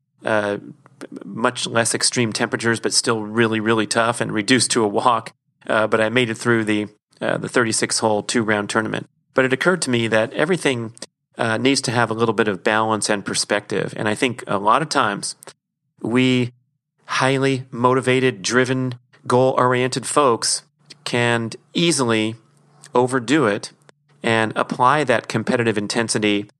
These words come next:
in a manner that becomes unhealthy. And boy, wasn't it great that I finished proudly standing up. But when that time came on the thirteenth or fourteenth hole, when I stopped sweating and started to experience the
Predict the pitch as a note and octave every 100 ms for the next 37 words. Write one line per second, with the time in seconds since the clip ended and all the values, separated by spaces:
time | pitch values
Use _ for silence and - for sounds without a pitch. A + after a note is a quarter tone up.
0 | _ _ A#2 A2 G#2+ A#2 A2+ A2 G#2 G#2+
1 | A2 - A2 G2+ - A2 G2+ G#2+ G#2 -
2 | G2 G#2 _ - _ _ _ - G#2+ G#2+
3 | G2+ G2 _ - C3 A#2+ G#2 A#2+ C3+ A#2+
4 | A#2+ A#2 A#2+ A2+ G#2+ - A#2+ A#2 A2+ -
5 | - A2+ A2 A2 A2 A2 - A#2 A2 G#2+
6 | G#2+ G#2+ - _ _ - A#2 G#2+ - A2+
7 | A#2+ C#3+ - - C3 B2 A#2+ C3+ B2 A2
8 | G#2+ A2 A#2+ A#2+ B2 A2 - A#2+ A2 A#2+
9 | G#2 B2 B2 G#2 G#2 G2 A#2 A2+ - A#2+
10 | B2+ A2 G#2 G2+ - A2 G2+ G#2 - A#2+
11 | A#2 A2+ G2+ - G#2+ G#2